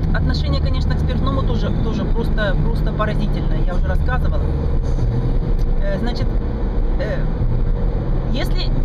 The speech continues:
несовершеннолетний, совершеннолетие здесь наступает двадцать один год. Если несовершеннолетний, э, до двадцати одного года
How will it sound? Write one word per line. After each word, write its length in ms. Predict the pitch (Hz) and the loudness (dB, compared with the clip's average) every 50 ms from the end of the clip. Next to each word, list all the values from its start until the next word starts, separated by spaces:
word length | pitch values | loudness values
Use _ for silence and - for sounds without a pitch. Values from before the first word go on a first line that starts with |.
| - - - - - - - - - - - - - - - - - - - - - - - - - - - - - - - - | 0 0 0 -2 -2 0 0 0 -2 0 0 0 0 0 0 0 0 0 0 0 0 0 0 0 2 2 2 0 0 0 0 0
несовершеннолетний, 800 | - - - - - - - 339 311 - - - - - - - | 0 0 0 0 -2 -2 0 0 0 0 0 0 0 0 0 0
совершеннолетие 640 | - 214 208 - - 127 - - - - - - | 0 0 0 0 2 0 0 0 0 0 0 0
здесь 140 | - - - | 0 0 0
наступает 420 | 233 - - 220 214 240 233 214 | 0 0 2 2 2 0 0 0
двадцать 220 | - 226 214 220 233 | 0 0 0 0 0
один 180 | 226 220 - | 0 0 0
год. 80 | - - - - - - - - - - - - - - - | 0 0 0 0 0 0 0 0 -2 -2 -2 -2 -2 0 0
Если 260 | - - - - - - | -2 -2 0 0 0 0
несовершеннолетний, 1000 | - - - - 320 302 - - - 254 196 - - - - - - - - - - | 0 0 0 0 -2 0 0 0 0 0 0 0 -2 0 0 0 0 0 0 0 0
э, 320 | - 196 185 185 185 - - - | 0 0 0 0 0 0 0 0
до 100 | 247 - | 0 0
двадцати 340 | - 294 285 277 - - 262 | 0 0 0 0 0 0 0
одного 260 | 254 - - 466 466 | 0 0 0 0 0
года 340 | - - - - - - - | 0 0 0 0 0 0 0